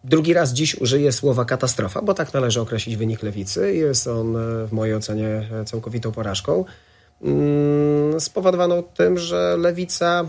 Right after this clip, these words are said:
e, zmieniła się w partię wielkomiejską. W dużych miastach Lewica uzyskuje kilkunastoprocentowe wyniki,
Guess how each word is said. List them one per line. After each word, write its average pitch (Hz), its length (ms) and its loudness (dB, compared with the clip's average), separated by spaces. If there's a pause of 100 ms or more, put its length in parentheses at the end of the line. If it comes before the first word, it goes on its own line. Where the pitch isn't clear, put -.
(880)
e, 147 40 2
zmieniła 151 460 4
się 151 160 0
w 143 60 -4
partię 151 500 2
wielkomiejską. 135 680 0
W 127 60 -8
dużych 143 260 0
miastach 127 340 0
Lewica 120 320 -2
uzyskuje 113 460 -2
kilkunastoprocentowe 117 920 -2
wyniki, 113 460 2